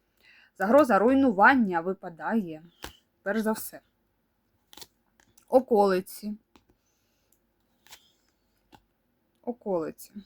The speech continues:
Вона відносна. Ця загроза відносна. Загроза відносна. Околиці, прикордоння, ось там, де з кордону, ця сторона дійсно є.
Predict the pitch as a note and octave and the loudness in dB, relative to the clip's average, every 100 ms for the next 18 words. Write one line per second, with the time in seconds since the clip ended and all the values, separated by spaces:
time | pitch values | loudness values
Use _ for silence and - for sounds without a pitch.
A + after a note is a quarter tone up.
0 | _ _ - A3 A#3+ C4+ B3 G#3+ G3+ G#3+ | _ _ -4 4 6 6 2 0 0 -4
1 | - - - F3+ G#3 A#3 D4 B3 G#3+ A3+ | -8 -20 -14 -4 0 2 4 4 2 0
2 | G3 D3+ - - - _ _ _ _ _ | -2 -6 -10 -20 -20 _ _ _ _ _
3 | _ _ _ _ _ _ _ _ _ _ | _ _ _ _ _ _ _ _ _ _
4 | _ _ - A3 F4 C4 F#3+ A#3 F#3 D3 | _ _ -2 2 4 4 0 -2 -4 -6
5 | - - _ _ _ _ _ _ _ _ | -12 -20 _ _ _ _ _ _ _ _
6 | _ _ _ _ - A3+ F#3+ F3+ G3+ A3+ | _ _ _ _ -14 -8 -2 0 0 -4
7 | - C#4+ C#4+ - _ _ _ _ B3 C4 | -6 -4 -4 -6 _ _ _ _ 4 4
8 | - - A3 G#3 F3+ G3 F3 F3+ A3 C4 | 4 -2 -4 -4 -2 -2 -2 -2 0 2
9 | A3+ - A#3 G#3 F#3 G3 - A3+ F#3 E3+ | 2 2 2 2 0 -6 -4 -4 -2 -4
10 | D3+ G3 C#4+ _ _ _ _ _ _ _ | -4 -6 -6 _ _ _ _ _ _ _
11 | _ _ - A#3+ C4 - B3 A#3 E3+ C3 | _ _ -4 0 0 0 0 0 -2 -8
12 | _ _ _ _ - E3+ A3+ - C4 E3+ | _ _ _ _ -16 -8 -6 0 0 0